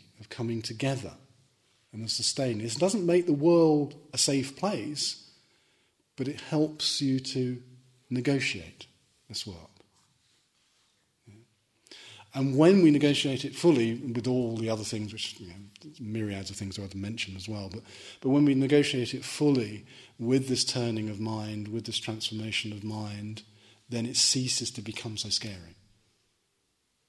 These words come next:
But these other forces, these other things are,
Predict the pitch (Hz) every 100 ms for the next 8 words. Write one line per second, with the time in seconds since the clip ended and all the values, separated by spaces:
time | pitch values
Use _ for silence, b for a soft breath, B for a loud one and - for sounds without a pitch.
0 | _ _ _ _ - - - - 131 110
1 | 113 147 196 175 160 - 160 123 110 127
2 | 151 156 143 120